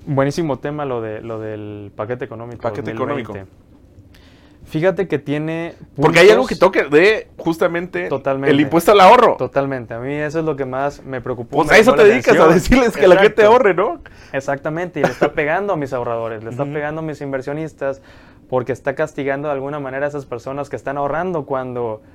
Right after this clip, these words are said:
Speaker 1: en México lo que falta es ahorro. Deberíamos
Speaker 2: Ujú.
Speaker 1: de incentivarlos a ahorrar. Debería haber, no sé, beneficios fiscales, debería haber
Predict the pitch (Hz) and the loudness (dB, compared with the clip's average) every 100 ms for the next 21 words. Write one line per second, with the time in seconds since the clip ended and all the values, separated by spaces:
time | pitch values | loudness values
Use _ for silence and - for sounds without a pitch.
0 | _ _ _ _ _ _ - 135 156 170 | _ _ _ _ _ _ -12 -6 -2 -2
1 | 165 160 170 - 147 135 131 139 139 156 | -2 -4 -4 -6 -8 -6 -4 -4 -4 -4
2 | 147 143 196 226 170 120 123 120 139 170 | 0 2 2 0 -4 -6 -6 -4 -4 -4
3 | 160 151 139 139 127 135 131 151 214 185 | -4 -6 -6 -8 -6 -6 -2 -2 -2 -4
4 | 139 117 110 107 107 113 117 131 143 156 | -4 -8 -8 -10 -10 -8 -6 -4 -2 -2
5 | 156 147 - _ _ 131 123 139 135 120 | -2 -6 -12 _ _ -14 -8 -6 -6 -6
6 | 117 131 147 127 117 - 151 180 160 139 | -10 -12 -12 -12 -10 -4 -2 0 -2 -4
7 | 123 123 120 123 135 135 139 143 139 | -4 -8 -6 -6 -4 -2 -2 -2 -4